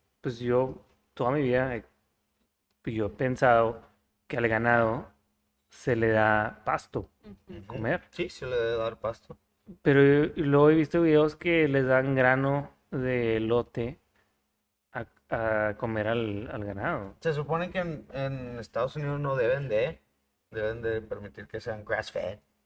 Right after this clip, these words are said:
Speaker 3: pero por engorda es más fácil engordar a una vaca con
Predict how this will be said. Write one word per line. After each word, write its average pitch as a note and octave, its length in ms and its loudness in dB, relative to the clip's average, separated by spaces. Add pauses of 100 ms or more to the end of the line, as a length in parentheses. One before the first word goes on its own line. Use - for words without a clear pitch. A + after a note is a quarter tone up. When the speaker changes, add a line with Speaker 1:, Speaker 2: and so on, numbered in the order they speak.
(260)
Speaker 3:
pero G2+ 680 -4 (360)
por A2+ 200 -4
engorda A#2 800 0
es - 480 -14 (1400)
más A#2 180 -8
fácil B2+ 380 -4
engordar A#2 380 0
a A2+ 40 -2
una A#2+ 160 -2
vaca A#2 420 -2 (100)
con F#2+ 520 -10